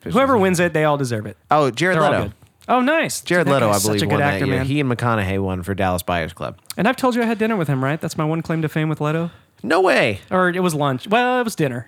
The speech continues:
Speaker 1: You
Speaker 2: It
Speaker 1: had
Speaker 2: was,
Speaker 1: lunch.
Speaker 2: uh,
Speaker 1: You had lunch with the Joker.
Speaker 2: Yeah, <laughs> yeah.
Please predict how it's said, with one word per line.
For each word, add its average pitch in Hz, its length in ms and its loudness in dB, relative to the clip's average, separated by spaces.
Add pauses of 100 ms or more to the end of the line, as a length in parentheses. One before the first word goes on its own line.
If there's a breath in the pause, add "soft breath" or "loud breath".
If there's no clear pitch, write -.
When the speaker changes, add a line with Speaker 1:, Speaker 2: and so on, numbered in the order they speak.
Speaker 1:
You 160 100 0
Speaker 2:
It 175 40 4
Speaker 1:
had 180 60 4
Speaker 2:
was, 190 60 4
Speaker 1:
lunch. 185 200 4
Speaker 2:
uh, 170 100 4
Speaker 1:
You 165 80 4
had 156 100 0
lunch 165 200 2
with 165 100 -2
the 156 60 -8
Joker. 156 460 -2
Speaker 2:
Yeah, 190 280 0 (120)
<laughs> - 120 0
yeah. 349 220 2